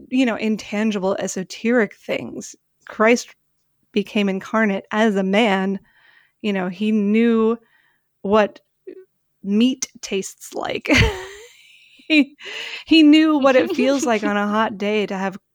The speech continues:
to, to suddenly encounter cool water, what a hug feels like. All of these things, to be held by his mother, that they are spiritual and emotional pleasures, but they're also physical pleasures. And they're something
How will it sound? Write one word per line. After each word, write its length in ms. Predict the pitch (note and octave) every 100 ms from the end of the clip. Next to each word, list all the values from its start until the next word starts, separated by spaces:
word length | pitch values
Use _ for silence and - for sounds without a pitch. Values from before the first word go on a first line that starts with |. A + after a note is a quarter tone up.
| _ _ - G#3
to, 200 | - A3
to 160 | G#3+ A#3
suddenly 340 | - A3+ A3
encounter 460 | G3+ G#3 G#3 G#3 F#3+
cool 380 | - G3 F#3+ F3+
water, 500 | F#3 F#3+ G#3 - - _ _ _ _ _ _ _
what 220 | F#3 A3
a 60 | A#3
hug 480 | - C#4+ D#4+ A3 F#3+ _ _ _ _
feels 400 | - G3+ G3+ G#3
like. 400 | G#3 - - - _ _ _ _ _ _ _ _ _ _ _ -
All 220 | A3 A3+
of 100 | A#3
these 240 | G3+ G#3 -
things, 300 | A3 G3 -
to 80 | A3+
be 120 | B3
held 320 | G3 A3 A#3
by 160 | G#3+ G#3+
his 220 | G#3 G3
mother, 500 | G3 G#3+ G#3+ - - _ _ _ _ _ _ _ _ _ _ _
that 280 | - A3 - _ -
they 200 | A3+ A3
are 300 | - G3 F#3+
spiritual 500 | G3 - G#3 G#3+ G#3
and 100 | F#3+
emotional 480 | F#3 F#3 A3 - A3
pleasures, 440 | F#3 G3 F#3+ G3 G3+
but 160 | A#3
they're 120 | A#3+
also 300 | - C4 -
physical 520 | A#3+ - C4+ C#4+ - F#3+
pleasures. 460 | - G3+ - G3
And 120 | G#3
they're 100 | F#3+
something 460 | F#3+ G#3+ G3+ G3+ G3